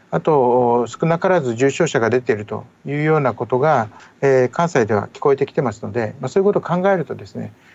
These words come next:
まあ、その後もなかなかこの、お、新型コロナ油断ならないぞということが続くのかなと思います。まあ、そういうことで考えると、まあ、一つの節目は医療関係者と高齢者の接種が終わる頃、その後は国民に広く、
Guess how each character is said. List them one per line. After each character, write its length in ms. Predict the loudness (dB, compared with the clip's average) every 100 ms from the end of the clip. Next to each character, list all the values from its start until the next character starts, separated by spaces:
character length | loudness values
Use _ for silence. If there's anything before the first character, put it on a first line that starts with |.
| _
ま 60 | -6
あ、 40 |
そ 120 | 0
の 120 | 2 2
後 200 | 0 2
も 280 | 2 2 -2 _ _
な 100 | -4
か 100 | 0
な 120 | 0
か 120 | 0
こ 140 | 0 2
の、 720 | 2 2 4 4 4 4 0
お、 60 | -2
新 180 | -2
型 180 | 0 0
コ 140 | 0 0
ロ 100 | 2
ナ 100 | 2
油 120 | 2
断 180 | 2 2
な 80 |
ら 80 | 2
な 120 | 0
い 60 | -2
ぞ 100 | -4
と 180 | -10 -16 -20 _ _ -10
い 80 | -10
う 80 |
こ 120 | -6 -2
と 80 | 0
が 140 | -2
続 200 | -2 -2
く 80 | 0
の 80 | 0
か 100 | -2
な 140 | -2
と 100 | -4
思 180 | -4 -4
い 40 |
ま 100 | -6
す。 160 | -10 -20 _ -20 -20 -20 -6
ま 60 | -4
あ、 40 |
そ 120 | 0 2
う 60 |
い 80 | 2
う 100 | 2
こ 140 | -2
と 100 | -4
で 80 | -4
考 280 | 0 0 2
え 80 | 0
る 80 | 0
と、 260 | 0 2
ま 120 | 2 0
あ、 40 |
一 200 | 0 -4
つ 100 | -2
の 100 | -2
節 240 | -2 0
目 100 | 2
は 300 | 4 4 2 0
医 40 |
療 180 | -2 0
関 160 | 0 0
係 120 | -2
者 120 | -2
と 80 | -2
高 140 | 0
齢 160 | 2 2
者 140 | 0
の 80 | -4
接 140 | -4
種 120 | -4 0
が 80 |
終 80 | 0
わ 60 | 0
る 60 |
頃、 260 | -2 -8 -8 -18 -20 -20
そ 160 | -4 0
の 100 | 2
後 220 | 2 2
は 260 | 2 0 -2 -14 _
国 280 | -6 0 2
民 100 | 2
に 80 | 2
広 260 | 0 0
く、 240 | 0 0